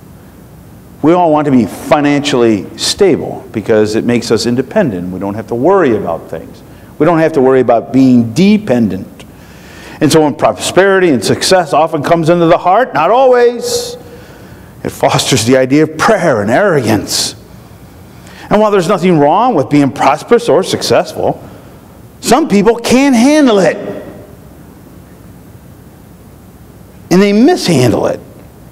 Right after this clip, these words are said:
How many have said, "No, not me"?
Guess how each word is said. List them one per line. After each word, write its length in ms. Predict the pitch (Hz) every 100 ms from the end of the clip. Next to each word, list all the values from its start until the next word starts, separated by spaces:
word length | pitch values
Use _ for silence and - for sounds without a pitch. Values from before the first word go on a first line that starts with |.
| - - - - - - - - - - - - - -
How 220 | - 339
many 240 | 302 226
have 180 | 175 131
said, 360 | 139 165 120 98
"No, 180 | 202 233
not 200 | 254 247
me"? 680 | 294 247 226 - - -